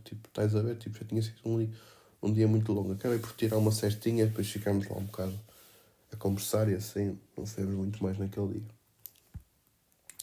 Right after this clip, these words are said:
Mas pronto, eh, em relação aos resultados, também posso aqui ver, num, tipo, não, não foi um resultado, digamos que, espetacular, mas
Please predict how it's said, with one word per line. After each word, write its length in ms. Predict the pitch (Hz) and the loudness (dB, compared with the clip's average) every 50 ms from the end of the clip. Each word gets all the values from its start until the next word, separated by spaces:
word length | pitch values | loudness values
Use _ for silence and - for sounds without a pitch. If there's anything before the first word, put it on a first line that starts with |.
| - - - - - - - - - - - - - - - | -16 -14 -16 -16 -14 -14 -14 -14 -14 -16 -18 -20 -20 -4 8
Mas 120 | - 220 - | 8 8 8
pronto, 460 | - - 98 98 101 - - - - - - - _ | 10 6 6 6 4 -2 -8 -10 -14 -20 -20 -6 _
eh, 360 | - 117 120 120 120 117 107 113 - - - _ - - - - _ | 2 4 4 4 4 2 2 0 -4 -12 -20 _ -20 -20 -20 -4 _
em 100 | 139 143 | 2 2
relação 520 | 139 143 147 143 - - - 147 143 139 139 | 6 6 6 6 6 6 6 6 8 8 6
aos 120 | 131 131 | 4 4
resultados, 520 | 135 131 131 139 139 135 - 101 104 - | 2 0 0 0 0 2 2 0 0 2
também 240 | - 110 110 110 110 | 2 4 4 6 4
posso 320 | 107 113 113 110 - - 117 | 4 2 0 0 0 -2 -4
aqui 260 | 110 - - 113 110 | -4 -2 -2 0 2
ver, 320 | 107 104 107 107 104 - | 4 4 2 2 0 -4
num, 480 | 90 98 104 107 104 101 98 98 101 98 107 - - | -4 -4 -2 0 0 0 0 0 -2 -4 -6 -8 -10
tipo, 240 | - 101 - - - - - _ _ _ _ - - | -12 -12 -12 -14 -20 -20 -20 _ _ _ _ -20 -16
não, 600 | - - - 82 90 90 90 90 87 90 90 90 | -14 -12 -10 -8 -8 -8 -6 -6 -6 -6 -4 -6
não 80 | 90 | -6
foi 180 | 92 - - 90 | -6 -4 -4 -4
um 80 | 92 92 | -2 -2
resultado, 560 | 95 92 92 98 98 98 - 98 98 95 95 | -4 -4 -2 -4 -4 -4 -4 -4 -4 -4 -4
digamos 400 | 95 95 98 95 98 101 - - | -4 -4 -6 -6 -8 -10 -12 -14
que, 240 | - - - 98 - - _ _ _ _ _ _ - _ _ _ _ _ - _ _ _ _ _ | -18 -18 -18 -18 -18 -20 _ _ _ _ _ _ -20 _ _ _ _ _ -20 _ _ _ _ _
espetacular, 960 | - - - - 95 95 - - 98 107 - 113 107 113 123 147 175 240 226 | -20 -20 -12 -8 -8 -8 -4 -4 -6 -4 0 2 4 6 6 8 6 6 6
mas 400 | 185 113 92 85 - - - - | 4 4 4 2 0 -6 -10 -14